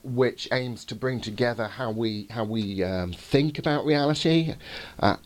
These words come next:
uh, the commitments that we make, uh, to, uh, things that we believe or, or, uh, against things, uh, and, and so on, uh, and what we do on that basis. It is,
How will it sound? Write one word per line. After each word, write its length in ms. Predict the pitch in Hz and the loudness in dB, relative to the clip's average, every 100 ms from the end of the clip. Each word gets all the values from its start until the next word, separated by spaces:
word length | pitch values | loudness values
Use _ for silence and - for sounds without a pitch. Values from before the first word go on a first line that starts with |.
| - | 0
uh, 360 | 95 92 76 85 | 2 4 4 2
the 140 | 80 | 0
commitments 920 | - - 120 123 131 139 135 139 - - | -4 2 4 4 4 4 2 0 -6 -2
that 160 | 123 | 0
we 140 | 131 131 | 2 2
make, 560 | 123 127 143 - - - | 2 0 -2 -8 -18 -12
uh, 280 | - 104 104 - | -4 -2 -2 -2
to, 580 | - - 120 107 107 101 - - - | -6 2 4 6 6 2 -2 -16 -6
uh, 240 | 95 95 | -2 -2
things 500 | 95 - 113 135 139 | 0 2 2 2 0
that 120 | - 95 | 0 2
we 300 | 110 104 101 | 4 4 2
believe 580 | - 104 107 123 139 | 4 6 6 6 2
or, 140 | 98 90 - | 0 -2 -2
or, 200 | 82 78 - - - | -4 -4 -6 -16 -6
uh, 160 | - 85 - - | -2 -2 -4 -2
against 480 | 95 - 113 120 - | 0 4 2 0 2
things, 520 | 107 110 110 107 - - - - - | 2 4 0 -2 -8 -10 -20 -12 -4
uh, 280 | 98 95 - | 0 0 -2
and, 180 | 101 104 | -6 -6
and 120 | 101 | -8
so 160 | 95 110 | -2 0
on, 240 | 107 107 - | 0 -4 -6
uh, 140 | 113 110 | -4 -2
and 140 | 127 | 0
what 100 | 139 | 0
we 100 | 147 | -2
do 360 | 123 160 180 123 | 0 0 0 -2
on 120 | 92 | -6
that 200 | 90 - | -10 -10
basis. 540 | 95 90 - 78 76 110 | -6 -6 -6 -8 -6 -2
It 100 | 101 | 2
is, 280 | 101 90 | 2 2